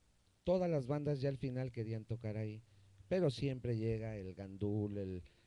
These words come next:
el tontito, porque no lo puedo llamar de otra manera, eh, que se quiere comer el pescado. Si a nosotros nos daban chance de hacerlo, yo les daba quince, diez boletos a cada banda.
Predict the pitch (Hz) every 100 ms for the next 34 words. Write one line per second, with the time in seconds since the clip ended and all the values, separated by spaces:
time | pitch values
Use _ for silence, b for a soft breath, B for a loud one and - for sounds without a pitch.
0 | b - 95 - 110 107 120 117 120 120
1 | 117 143 139 139 143 156 147 151 139 143
2 | - 139 131 139 160 143 120 b b b
3 | - 113 113 110 110 104 - 120 120 123
4 | 120 117 113 113 110 - 113 - 120 117
5 | - - - _ - - _ - _ -
6 | 127 131 131 123 165 175 147 123 120 -
7 | 117 117 131 135 123 127 123 120 - 95
8 | - b b b - 107 117 123 117 113
9 | 120 127 127 117 120 113 101 - 117 117
10 | - 117 117 117 113 110 104 107 110 -
11 | 104 110 110 110 113 110 113